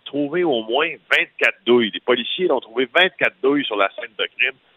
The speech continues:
euh, près de l'avenue Paul Dufault sur le boulevard Gouin, donc tout près de son domicile, comme je te le disais. Euh, euh, euh, on va l'appeler Sergio Lopez pour les besoins de la cause, là.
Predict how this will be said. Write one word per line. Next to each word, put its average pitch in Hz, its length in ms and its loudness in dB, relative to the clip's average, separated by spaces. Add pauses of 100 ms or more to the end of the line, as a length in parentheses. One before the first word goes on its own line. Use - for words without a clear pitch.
(280)
euh, 107 160 4
près 120 160 0
de 120 60 -4
l'avenue 117 340 2
Paul 131 220 4
Dufault 135 400 -8
sur 107 200 -4
le 95 120 4
boulevard 92 540 2
Gouin, 95 180 -2
donc 110 300 -4
tout 117 80 -14
près 113 160 -2
de - 60 -20
son 104 100 -6
domicile, 90 400 -2 (240)
comme 135 300 2
je 110 160 2
te - 140 0
le 104 100 6
disais. 92 380 -2 (600)
Euh, 110 180 4 (340)
euh, 113 300 6 (340)
euh, 107 400 -6
on 127 160 4
va 151 80 2
l'appeler 120 400 4
Sergio 101 340 -4
Lopez 98 320 0 (100)
pour 95 140 -2
les 90 80 -2
besoins 90 320 -2
de 90 80 -8
la 87 100 0
cause, 110 360 -2
là. 110 160 2